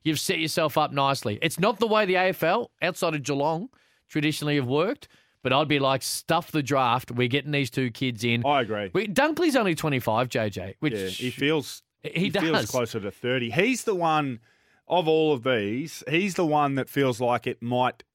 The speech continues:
Speaker 2: be the trickiest. He's the one, because the Dogs have already, uh,
Speaker 1: Ah.
Speaker 2: forced him to play or remain when he wanted to get out.
Speaker 1: Yep.
Speaker 2: So, you know, or you've, you, you've got a level of confidence that the Dogs might say, "Well, we are pretty,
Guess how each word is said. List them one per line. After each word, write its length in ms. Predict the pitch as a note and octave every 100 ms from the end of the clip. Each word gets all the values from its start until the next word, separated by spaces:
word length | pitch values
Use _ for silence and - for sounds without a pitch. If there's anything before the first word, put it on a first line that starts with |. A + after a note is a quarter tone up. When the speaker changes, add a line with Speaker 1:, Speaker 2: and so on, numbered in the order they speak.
| G2
Speaker 2:
be 480 | B2+ A#2+ A2 G#2 F#2+
the 120 | G#2
trickiest. 560 | A2+ B2 A2 G2+ E2+ -
He's 220 | B2+ D3
the 80 | C#3+
one, 180 | B2+ B2+
because 280 | C3 E3 D#3
the 80 |
Dogs 400 | D#3 F3+ G#3+ F#3+
have 160 | F#3 C#3
already, 480 | D3 C#3 D3 C#3 - _ _ _ _ _ _ _ _ -
uh, 40 |
Speaker 1:
Ah. 380 | B2 A#2+ A#2 A#2 - _ _ -
Speaker 2:
forced 420 | - D#3 E3+ -
him 100 | D3
to 80 | C3+
play 640 | - D3+ B2+ G#2+ D3+ F#3+ -
or 180 | C#3 B2+
remain 680 | C3 B2 C#3 B2 G#2 C3+ C#3+
when 180 | B2+ B2
he 80 | B2+
wanted 300 | B2 B2+ A2
to 100 | G2+
get 180 | A2+
out. 200 | A2+ A2+
Speaker 1:
Yep. 100 | B2+
Speaker 2:
So, 100 | C3 A#2
you 220 | A#2 C#3+
know, 420 | C#3+ E3+ F3+ D3
or 100 | C3 B2+
you've, 240 | C3+ - -
you, 280 | C#3 A#2 -
you've 140 | D3+
got 200 | - F3 -
a 80 | C#3
level 260 | D3 C3+
of 140 | B2+ -
confidence 560 | B2+ B2+ - A#2+ A2+
that 120 | B2+ B2
the 60 | A2
Dogs 280 | C#3 C#3
might 240 | C3+ B2+ A#2
say, 200 | C3+ C3+
"Well, 320 | C#3 D#3 C3+ _ _ _ _ _ _
we 240 | - A3
are 360 | E3+ E3+ F#3 C3+ -
pretty, 420 | D#3+ F3+ D#3+ -